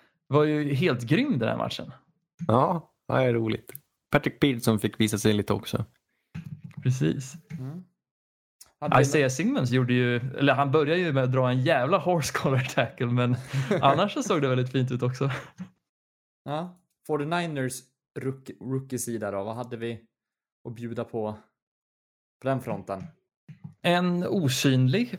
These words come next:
Speaker 1: Brandon Ayuk. Jag undrar om han kanske till och med var skadad här.
Speaker 3: Mm.
Speaker 2: Ja,
Speaker 1: Eh,
Speaker 2: han var inte med. De
Speaker 1: nej, det
Speaker 2: saknar ju
Speaker 1: märktes.
Speaker 2: både Deebo Samuel och Brandon Ayuk. Deras
Speaker 1: Ja, det
Speaker 2: två
Speaker 1: kanske var därför som
Speaker 2: första
Speaker 1: det var
Speaker 2: wide receivers. Ja.
Speaker 1: Ja, okej.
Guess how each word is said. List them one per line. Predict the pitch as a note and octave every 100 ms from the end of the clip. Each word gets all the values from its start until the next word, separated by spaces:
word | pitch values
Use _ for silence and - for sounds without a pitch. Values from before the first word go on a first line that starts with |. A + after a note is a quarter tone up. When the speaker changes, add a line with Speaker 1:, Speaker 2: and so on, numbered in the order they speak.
| -
Speaker 1:
Brandon | E3 D3 C#3
Ayuk. | C3+ B2 E3 A#3 -
Jag | C3 D3
undrar | D3+ C3+ D3
om | D3
han | C#3
kanske | D3 C#3 C3
till | D3
och |
med | C3+ B2
var | B2
skadad | - C3 B2 D3
här. | D3+ D#3+ G3 - -
Speaker 3:
Mm. | A#2+ B2+
Speaker 2:
Ja, |
Speaker 1:
Eh, | A2
Speaker 2:
han | G#2 A2
var | G#2
inte | F#2+ G#2
med. | G2 F#2 - _ -
De | - - -
Speaker 1:
nej, | C3
det | C#3+
Speaker 2:
saknar | B2 D3
ju | B2+
Speaker 1:
märktes. | A2 B2+ B2
Speaker 2:
både | B2+ A#2+
Deebo | A#2 A#2 A2
Samuel | - A2 G#2 G2+ G2+
och | G#2+ G2 -
Brandon | G#2+ G#2+ G#2
Ayuk. | G2+ G2 - - _ _ _ _ _ _ _ -
Deras | A#2+ A#2 C3+
Speaker 1:
Ja, | D#3
det | E3
Speaker 2:
två | F#3+
Speaker 1:
kanske | F#3 D#3+ F3+
var | E3+
därför | F#3 F#3+ F#3 C3+
som | C3
Speaker 2:
första | B2 B2
Speaker 1:
det | A2+
var | G#2
Speaker 2:
wide | G2+ G#2
receivers. | A2+ G#2+ G2 - - -
Ja. | C#3+
Speaker 1:
Ja, | C3 C#3 D3+ D#3+ B2+ B2 B2
okej. | - B2+ B2+